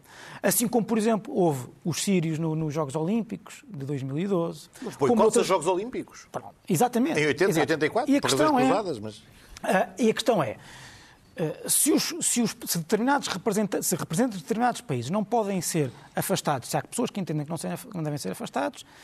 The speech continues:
Speaker 1: porque fazem parte da comunidade internacional do desporto, que é, de certa forma, distinta da comunidade política, os or-, o, só uns é que podem organizar. Isto é uma questão, e é o que eu quero dizer, eu não, não, não quero dizer que discordo de vocês. O que eu estou a dizer é que não se pode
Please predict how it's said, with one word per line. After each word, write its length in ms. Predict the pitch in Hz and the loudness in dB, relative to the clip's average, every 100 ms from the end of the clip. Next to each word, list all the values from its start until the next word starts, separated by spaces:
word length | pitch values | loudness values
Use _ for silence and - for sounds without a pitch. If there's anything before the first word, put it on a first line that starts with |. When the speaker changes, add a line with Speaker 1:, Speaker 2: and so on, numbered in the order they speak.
| - - | -20 -6
Speaker 1:
porque 180 | 190 170 | 0 2
fazem 260 | - 196 196 | 4 4 4
parte 300 | 214 175 190 | 2 2 0
da 60 | |
comunidade 340 | 190 220 208 202 | 0 2 4 2
internacional 540 | 196 202 185 208 202 | 0 0 0 2 2
do 100 | 185 | 2
desporto, 480 | 156 - 233 196 - | -2 -2 0 0 -2
que 180 | - 202 | 2 4
é, 160 | 175 | 4
de 240 | - - - | 0 -6 -4
certa 200 | 156 180 | -2 0
forma, 360 | 190 180 160 - - - | 2 2 2 -2 -10 -4
distinta 640 | - - 240 160 - 110 | -2 2 2 2 0 -8
da 140 | 135 | -6
comunidade 340 | 147 131 127 135 | -4 -4 -2 -4
política, 600 | 240 247 240 254 240 247 - _ - - - - - _ _ - | -2 -2 -2 -6 -8 -10 -14 _ -20 -20 -20 -20 -20 _ _ -2
os 160 | 214 214 | 2 4
or-, 200 | 214 277 | 2 0
o, 420 | 240 269 262 247 | -4 -4 -6 -6
só 200 | - 208 | 0 4
uns 220 | 208 226 202 | 4 4 0
é 60 | |
que 60 | 196 | 0
podem 220 | 190 185 | 0 0
organizar. 560 | 175 160 147 131 170 - - - - _ - _ | 0 0 0 0 -2 -4 -20 -20 -20 _ -20 _
Isto 180 | 247 - | -4 0
é 40 | 214 | 0
uma 120 | 190 | -2
questão, 220 | - 240 | -2 0
e 100 | 240 | 0
é 40 | |
o 240 | 262 247 196 | -2 -4 -4
que 100 | 196 | -2
eu 100 | 180 | -2
quero 160 | 196 | -2
dizer, 140 | 160 247 | -2 -2
eu 40 | |
não, 120 | 220 | -2
não, 260 | 226 233 233 240 | 0 -2 -4 -6
não 120 | 214 | -4
quero 140 | 220 | -2
dizer 80 | 196 | -4
que 80 | 175 | -6
discordo 300 | - 214 208 | -8 -6 -6
de 60 | |
vocês. 420 | 220 - 196 175 - | -6 -4 -2 -4 -8
O 20 | - - - - | -18 -20 -20 -4
que 60 | 147 | 0
eu 20 | |
estou 100 | 180 | 2
a 20 | |
dizer 80 | 202 | 2
é 20 | |
que 80 | 240 | 2
não 120 | 247 | 0
se 140 | - | 0
pode 360 | - 294 247 139 | 0 2 2 0